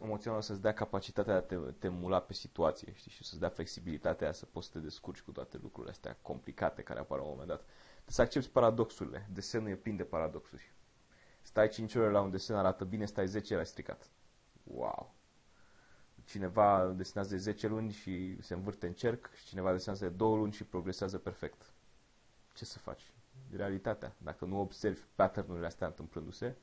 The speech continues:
o să ai multe, multe, multe probleme. Altă chestie.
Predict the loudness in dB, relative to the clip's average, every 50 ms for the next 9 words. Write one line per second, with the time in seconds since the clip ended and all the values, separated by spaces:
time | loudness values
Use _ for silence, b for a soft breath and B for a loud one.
0 | B B B B B B B -12 -10 -6 -2 -2 0 0 0 0 0 0 0 0
1 | 0 -2 0 0 -2 -2 -2 -2 -4 -4 -4 -4 -4 -6 -6 -4 -4 -4 -6 -6
2 | -8 -8 -6 -4 -4 -4 -4 -6 -10 -16 _ _ B B B B B B B B
3 | B B B B B B -20 -20 _ 0 2 2 2 2 0 -2 -4 -6 -10 -10
4 | -10 -12